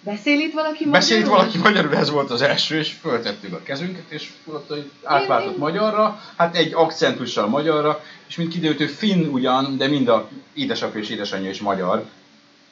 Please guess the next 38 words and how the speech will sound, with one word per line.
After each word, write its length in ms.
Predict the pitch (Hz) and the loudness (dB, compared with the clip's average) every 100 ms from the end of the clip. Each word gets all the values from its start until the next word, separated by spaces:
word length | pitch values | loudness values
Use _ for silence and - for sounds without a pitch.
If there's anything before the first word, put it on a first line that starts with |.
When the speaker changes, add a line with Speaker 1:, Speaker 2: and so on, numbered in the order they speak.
| _ | _
Speaker 1:
Úgyhogy 500 | - 240 254 247 220 - | -10 -6 -2 -2 -4 -6
ott 180 | 220 - | -8 -6
mi 140 | 240 | -4
rögtön 320 | 226 247 - 208 | -2 -2 -2 0
egymásra 520 | 220 214 202 214 196 | 0 -2 -4 -6 -4
találtunk, 640 | 262 254 226 220 220 220 | -2 2 2 0 -4 -6
én 140 | 220 208 | -6 -6
meg 140 | 185 | -4
Speaker 2:
Igen. 160 | - 220 | 0 0
Speaker 1:
mondtam 340 | 220 220 208 | 0 -2 -2
neki, 300 | 226 233 226 | -2 -4 -4
hogy 220 | 214 190 | -4 -2
én 140 | 196 196 | -2 -4
meg 200 | 180 175 | -6 -2
fél 200 | 247 226 | 0 0
évet 300 | 202 196 208 | 0 -4 -6
voltam 320 | 196 196 180 | -8 -8 -8
Finnországban, 1000 | 196 294 269 233 233 233 208 190 180 165 165 | -4 -2 0 -2 -4 -6 -6 -6 -8 -14 -16
és 180 | 175 - - | -18 -18 -10
imádom 480 | 247 220 196 190 185 | -4 -2 -2 -4 -6
őket. 400 | 175 175 170 165 - - _ - | -6 -6 -10 -14 -20 -20 _ -14
Speaker 2:
Igen, 440 | 139 127 107 104 | -6 -2 -2 -4
és 140 | 107 117 | -8 -6
a 60 | |
végén 320 | 110 110 92 92 | -4 -4 -4 -4
kaptunk 420 | 92 - 87 85 | -6 -6 -10 -10
tőle 320 | 82 80 80 | -10 -10 -10
névjegykártyát, 960 | 107 107 95 90 - 85 85 92 87 - | -8 -6 -6 -8 -6 -6 -6 -8 -10 -10
hogy 120 | 90 | -14
akkor 280 | 87 - 101 - | -14 -12 -14 -12
van 220 | 110 113 | -8 -6
egy 120 | - 80 | -6 -8
magyar 280 | 98 87 78 | -10 -10 -10
ismerősünk 600 | - 73 73 - 76 85 | -18 -20 -20 -20 -18 -14
a 40 | |
Remedinál. 560 | 82 78 - - - - | -14 -14 -18 -20 -20 -12
Speaker 1:
Így 380 | 262 254 233 196 | -8 -6 -6 -8
van, 400 | 185 180 180 | -8 -8 -10